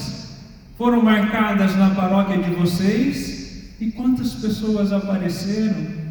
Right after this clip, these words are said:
Depois nos culpam. Falta formação dentro da igreja. Há um tempo atrás eu promovi num setor aqui da diocese, dez paróquias, uma formação sobre liturgia.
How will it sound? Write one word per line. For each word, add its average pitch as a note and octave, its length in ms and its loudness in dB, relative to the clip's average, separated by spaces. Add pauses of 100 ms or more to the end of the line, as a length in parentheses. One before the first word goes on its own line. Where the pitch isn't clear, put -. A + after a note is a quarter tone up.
(320)
Depois B3 420 4
nos - 300 2
culpam. B3+ 920 4 (260)
Falta D#4 500 6
formação D4 920 4
dentro D4 420 2
da C#4 160 4
igreja. C4+ 920 4 (1400)
Há A#3 100 -2
um D4+ 140 0
tempo D#4+ 260 0
atrás C4 640 2
eu C4 140 6
promovi C4 800 4
num A#3+ 200 6
setor A#3 600 2
aqui A3+ 240 0
da G3+ 140 2
diocese, F3+ 1080 2 (1700)
dez - 560 4
paróquias, A3 1040 2
uma A#3 260 6
formação C4+ 880 2
sobre C4 300 2
liturgia. G#3 1500 4